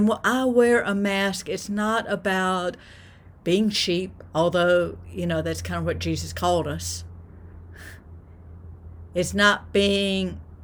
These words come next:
scared in any sort of bad, weak way. And it's not about being weak or not being able to think for myself.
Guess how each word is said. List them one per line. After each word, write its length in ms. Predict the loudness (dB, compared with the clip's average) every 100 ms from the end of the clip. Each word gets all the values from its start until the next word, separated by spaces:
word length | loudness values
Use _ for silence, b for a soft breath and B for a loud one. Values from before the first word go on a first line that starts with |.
| -18 -18 -20 -20 -20 -18 -18 -18 -20 -20 -20 -20 -12
scared 760 | -10 2 8 10 10 10 8
in 140 | 6 2
any 240 | 0 0
sort 340 | -2 0 2
of 160 | 2 0
bad, 540 | 2 4 6 4 2
weak 360 | 2 2 2 -2
way. 580 | 2 2 2 -2 -4 -8 -16 b b b b b b
And 160 | 4 4
it's 160 | 4
not 380 | 2 2 0 -2 -8
about 560 | -2 2 4 2 0 0
being 320 | 2 2 4
weak 260 | 4 4
or 60 | 2
not 220 | 0 2
being 180 | 2 2
able 220 | 2 0
to 100 | -2
think 260 | -2 -2 -2
for 120 | -2
myself. 540 | -2 -2 0 2 2